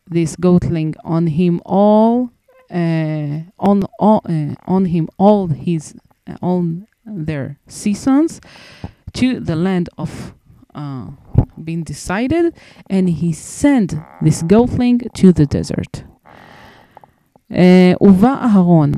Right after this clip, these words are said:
אל אוהל מועד, ופשט את בגדי הבד אשר לבש בבואו אל הקודש, והניחם שם. And come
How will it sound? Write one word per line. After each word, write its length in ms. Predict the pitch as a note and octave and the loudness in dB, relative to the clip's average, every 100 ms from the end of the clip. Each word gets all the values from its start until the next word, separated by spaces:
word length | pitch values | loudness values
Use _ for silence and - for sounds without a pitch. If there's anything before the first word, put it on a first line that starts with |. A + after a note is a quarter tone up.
| - | 0
אל 120 | E3+ - | 0 4
אוהל 280 | F#3 G#3 F#3+ | 6 8 6
מועד, 460 | D#3 B2+ B2+ D#3 B3+ C#4 _ | 2 0 0 0 0 -4 _
ופשט 680 | F3 - F3+ - - A3+ - - | 0 2 0 0 0 0 -2 -4
את 100 | E3+ | -2
בגדי 420 | D#3+ D#3 D3+ F3 | 0 2 4 6
הבד 460 | F3 D3 C#3+ C#3 D#3+ - | 4 2 0 -2 -2 -2
אשר 220 | - F3 | 0 2
לבש 420 | D#3 D3 D3 F3+ F3 | 2 2 2 2 2
בבואו 480 | F3 C#3+ - E3 - | 2 4 6 4 4
אל 120 | E3 | 2
הקודש, 580 | D3 C#3+ - D#3+ A3+ - | 0 2 4 6 6 4
והניחם 640 | E3 D#3 D3+ C3+ - G3+ G#3+ | 2 4 4 -2 -2 -2 -2
שם. 220 | - D3+ - D3+ _ - - - - - | -4 -6 -6 -10 _ -20 -20 -18 -18 -10
And 280 | - A3 A#3 - _ _ _ C2+ C2+ | 0 2 2 -2 _ _ _ -4 0
come 280 | A3+ F#3 | 2 2